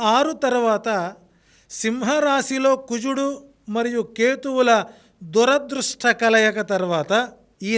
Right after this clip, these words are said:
నెల జూన్ పన్నెండున గుజరాత్లోని అహ్మదాబాద్లో జరిగిన విషాదకరమైన వైమానిక ప్రమాదంలో రెండు వందల డెబ్భై ఆరు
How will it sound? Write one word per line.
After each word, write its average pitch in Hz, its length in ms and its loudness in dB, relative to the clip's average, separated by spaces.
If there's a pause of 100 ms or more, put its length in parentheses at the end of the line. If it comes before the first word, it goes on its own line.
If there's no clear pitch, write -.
నెల 254 160 2 (520)
జూన్ 285 280 -2 (140)
పన్నెండున 233 560 2 (840)
గుజరాత్లోని 233 880 0 (560)
అహ్మదాబాద్లో 226 920 -2 (120)
జరిగిన 190 300 0 (540)
విషాదకరమైన 208 960 -2 (480)
వైమానిక 233 540 -4 (100)
ప్రమాదంలో 185 600 -4 (460)
రెండు 214 280 -2 (100)
వందల 196 300 -4 (100)
డెబ్భై 170 280 -8 (160)
ఆరు 165 120 -8